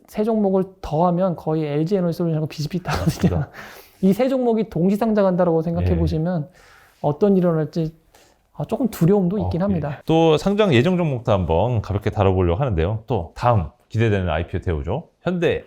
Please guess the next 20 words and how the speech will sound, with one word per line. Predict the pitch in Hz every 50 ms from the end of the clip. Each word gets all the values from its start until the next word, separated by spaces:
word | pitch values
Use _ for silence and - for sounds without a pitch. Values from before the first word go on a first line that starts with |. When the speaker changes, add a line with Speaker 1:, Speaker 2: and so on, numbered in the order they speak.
| _
Speaker 2:
엔지니어링 | - 117 135 135 139 123 101 87 76 69 73 90 123 147 117 85
이제 | 78 73 76 82 80
상장 | 78 - 143 135 120 104 92 87 82 78
가시권에 | - - 92 - - 104 95 85
들어간 | - - 92 90 82 78
상황인데요. | - 123 110 90 78 71 76 85 123 147 - - - - - - -
지금 | - 170 175 160
일단 | 143 135 156 147 131 110 -
공고 | - 135 143 151 165 151
일시가 | 120 107 110 - - 143 113 104 90 85 98 113
일월 | 143 151 151 117
이십오 | 101 95 123 123 110 110 98
일 | 92 87 82
정도로 | 85 82 82 80 78 78 78
지금 | 80 87 85 82 78 73
일단 | 78 - - 82 80
증권 | - - 98 - 101
신고서가 | 90 98 95 92 80 90 85 78
제출돼 | - 80 - - 90 - 78
있고요. | 76 - - 87 76 71 92 120